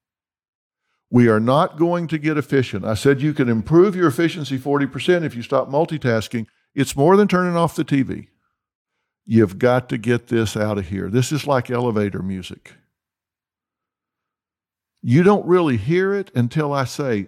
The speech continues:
"Okay, let's listen to you." You know, one of the things that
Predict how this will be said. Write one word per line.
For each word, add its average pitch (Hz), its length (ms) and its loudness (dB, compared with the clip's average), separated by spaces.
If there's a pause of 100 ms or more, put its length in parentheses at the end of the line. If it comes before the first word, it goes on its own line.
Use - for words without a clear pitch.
"Okay, 123 400 -6
let's 127 320 -8
listen 147 480 -4
to 92 200 -12
you." 80 220 -16 (3000)
You 120 80 -2
know, 117 60 4
one 147 340 0
of 247 120 -2
the 190 100 2
things 151 500 -4
that 113 360 -4